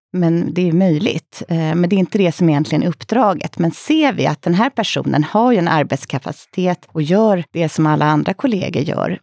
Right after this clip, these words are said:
då kopplar vi ju, pratar vi med arbetsgivaren kring det här, pratar vad behövs för att personen ska kunna nå en anställning, kopplar in Arbetsförmedlingen och ser till om, att förhoppningsvis att vi kan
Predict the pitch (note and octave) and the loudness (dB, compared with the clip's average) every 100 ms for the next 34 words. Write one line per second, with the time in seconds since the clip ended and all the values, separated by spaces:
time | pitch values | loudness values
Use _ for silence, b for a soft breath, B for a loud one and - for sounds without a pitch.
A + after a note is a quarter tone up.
0 | _ _ F3 F#3+ G3+ G3 - F#3+ _ F3 | _ _ -2 2 0 0 -4 -4 _ -4
1 | E3+ D#3+ D#3 D#3 F3+ - - B3 C4+ C4+ | -2 -2 -2 -2 -4 -4 0 2 2 2
2 | G3+ - A#3+ A3+ A#3+ A#3 G#3+ G3+ G#3+ G#3+ | -2 -2 0 0 -2 0 2 2 2 2
3 | G#3+ F#3+ F3 F3 F3 - F3+ E3+ E3+ E3 | 0 0 2 0 0 -2 0 0 -2 -4
4 | D#3+ D#3 D#3+ - D3 D#3 D#3+ C#3+ C#3+ - | -2 -2 -4 -6 -6 -4 -2 -2 -2 -6
5 | C#3 C#3+ F#3 A3 G#3+ G3+ F3 - E3+ E3 | -4 0 2 2 4 2 0 -2 -2 -2
6 | D#3+ E3+ - D3 D3 D#3 C#3+ B2+ B2+ C3+ | -2 -6 -4 -2 0 0 0 -2 -4 -2
7 | C#3 - - - - - - - - A2 | -2 -2 -4 -6 -6 -8 -8 -8 -6 -8
8 | G#2 - E3 D3+ - - - D3 D3 - | -8 -10 -10 -12 -16 -20 -12 -10 -8 -6
9 | A2 - - - A#2+ - - | -6 -6 -8 -8 -10 -8 -6